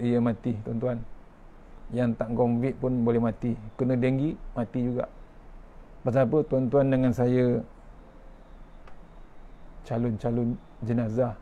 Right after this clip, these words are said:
sebenarnya. Bakal-bakal jenazah. Tak percaya, besok subuh kalau di masjid yang boleh sembahyang jemaah, imam akan baca surah Sajadah.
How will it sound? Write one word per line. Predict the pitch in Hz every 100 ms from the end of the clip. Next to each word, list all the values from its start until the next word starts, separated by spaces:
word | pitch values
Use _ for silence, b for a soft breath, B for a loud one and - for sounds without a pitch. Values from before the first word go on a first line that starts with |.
| -
sebenarnya. | - - 117 107 - - - - - - - - -
Bakal-bakal | 113 123 - 127 120 117 107 113 - 135 170 190 - -
jenazah. | - 123 107 101 101 - - - - - - - - - - - - -
Tak | - -
percaya, | 113 135 139 143
besok | 123 127 - - -
subuh | - 127 113 143 151 - 131
kalau | 123
di | 117
masjid | 120 113 135 160 - - -
yang | 127 123
boleh | 123
sembahyang | 110 123 123 120
jemaah, | 123 143 147 B B B B - -
imam | 120 123 127
akan | 113 107 123 117
baca | 107 - 120 -
surah | - - 123 120 107
Sajadah. | - - - 113 120 -